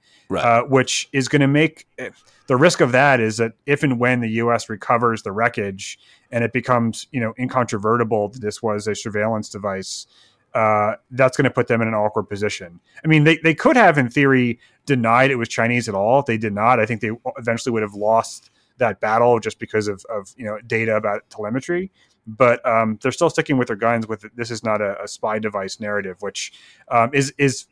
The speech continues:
Speaker 2: I should note, is actually, you know, different than how the U S handled, say, the, the two thousand eleven incident with Iran or,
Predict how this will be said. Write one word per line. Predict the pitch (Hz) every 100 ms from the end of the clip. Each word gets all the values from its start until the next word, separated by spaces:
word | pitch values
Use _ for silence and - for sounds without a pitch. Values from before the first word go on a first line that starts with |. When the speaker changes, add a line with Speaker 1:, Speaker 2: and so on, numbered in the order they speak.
| -
Speaker 2:
I | 131
should | 131 117
note, | 143 147
is | 123 135
actually, | 127 127 120
you | 120
know, |
different | 110 139 147 156
than | 120
how | 117 117 113
the | 107
U | 110 117
S | 110 - - _ _ _
handled, | - 135 127 123 113 104 _ _
say, | - 131 113
the, | 110 117
the | 113 107 -
two | -
thousand | 131 117 110
eleven | 104 113 117 110
incident | 107 107 113 107
with | 107 107
Iran | 104 113 120 117 113
or, | 104